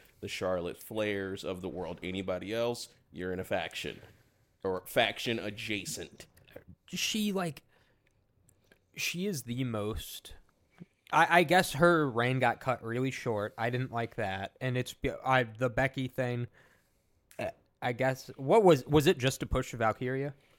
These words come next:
Speaker 1: N-, no, they literally didn't have anything for Becky to do.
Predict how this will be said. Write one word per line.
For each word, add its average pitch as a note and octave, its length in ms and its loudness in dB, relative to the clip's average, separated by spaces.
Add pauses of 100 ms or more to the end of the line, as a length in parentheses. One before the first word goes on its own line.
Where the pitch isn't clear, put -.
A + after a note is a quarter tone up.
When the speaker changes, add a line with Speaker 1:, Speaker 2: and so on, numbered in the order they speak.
(720)
Speaker 1:
N-, B2+ 280 -2
no, A#2+ 360 0
they A2+ 140 0
literally A2+ 340 2
didn't A2 220 0
have G#2 120 0
anything G2+ 280 -4
for F#2+ 80 -8
Becky F#2 260 -4
to D#2 60 -10
do. D#2+ 240 -8